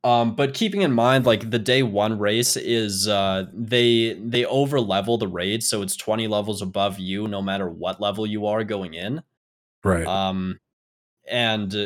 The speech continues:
Speaker 1: everybody is more or less on the same playing field for day one, and that's, like, the, that's, that's the reason why day ones are, are a thing in the Destiny community,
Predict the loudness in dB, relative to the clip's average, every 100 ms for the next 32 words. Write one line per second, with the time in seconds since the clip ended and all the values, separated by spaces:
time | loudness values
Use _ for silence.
0 | -4 -2 0 2 2 2 0 -2 0 2
1 | 4 4 2 0 -2 -2 -2 -4 -6 -8
2 | -6 -8 -6 -2 -2 -4 -4 -2 -2 -2
3 | -2 -2 -2 -2 -2 -2 -4 -4 -6 -4
4 | -6 -10 _ -12 0 0 0 0 0 0
5 | -6 -4 0 2 2 2 0 0 2 2
6 | 0 -2 0 -2 0 -2 -4 -6 -6 -6
7 | -6 -6 -6 -6 -6 -8 -12 -10 -8 -10
8 | -14 -18 -20 -20 -20 _ _